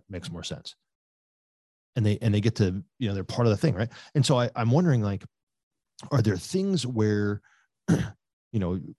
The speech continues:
<laughs> Matthew McConaughey says, "I'm not doing so good," right? Are, are there ways to pursue? Are there things that got, 'cause here's the thing, and, and I don't wanna s-, talk about specifics necessarily, because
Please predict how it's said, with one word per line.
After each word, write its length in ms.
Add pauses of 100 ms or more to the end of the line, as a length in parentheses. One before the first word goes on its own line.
<laughs> 580
Matthew 280
McConaughey 440
says, 200
"I'm 100
not 120
doing 180
so 120
good," 140
right? 120 (300)
Are, 100 (160)
are 120
there 140
ways 540
to 100
pursue? 580
Are 100
there 140
things 360
that 120
got, 220
'cause 160
here's 200
the 100
thing, 280 (460)
and, 340
and 240
I 100
don't 140
wanna 160
s-, 180
talk 220
about 220
specifics 560
necessarily, 580
because 360